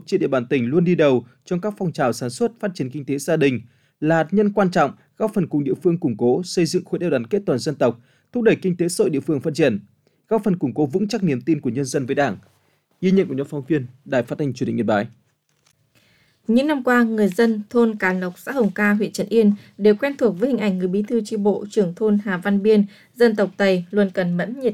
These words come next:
Speaker 2: tình, trách nhiệm đi từng ngõ, gõ từng nhà để tuyên truyền, vận động nhân dân tích cực thi đua lao động sản xuất,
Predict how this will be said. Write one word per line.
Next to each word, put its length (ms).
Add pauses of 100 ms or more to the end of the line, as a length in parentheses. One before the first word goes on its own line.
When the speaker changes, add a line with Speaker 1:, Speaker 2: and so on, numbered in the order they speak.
Speaker 2:
tình, 200
trách 220
nhiệm 260
đi 200
từng 160
ngõ, 260
gõ 240
từng 200
nhà 280 (260)
để 180
tuyên 240
truyền, 240 (180)
vận 160
động 180
nhân 220
dân 200 (320)
tích 140
cực 220
thi 140
đua 260
lao 160
động 200
sản 200
xuất, 240